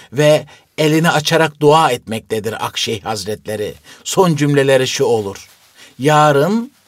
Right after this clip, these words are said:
Subku Sadık'ta sıdkı himmetle sabah ezanları okunmadan önce seher vaktinde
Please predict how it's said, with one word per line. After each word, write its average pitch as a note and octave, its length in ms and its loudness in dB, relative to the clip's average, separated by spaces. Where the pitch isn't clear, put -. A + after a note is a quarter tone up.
Subku C#3+ 420 -4
Sadık'ta C#3 880 -2
sıdkı - 760 -2
himmetle D3 760 0
sabah D#3+ 500 0
ezanları C3 760 0
okunmadan D3+ 640 0
önce D3 580 -2
seher E3 640 0
vaktinde B2+ 880 2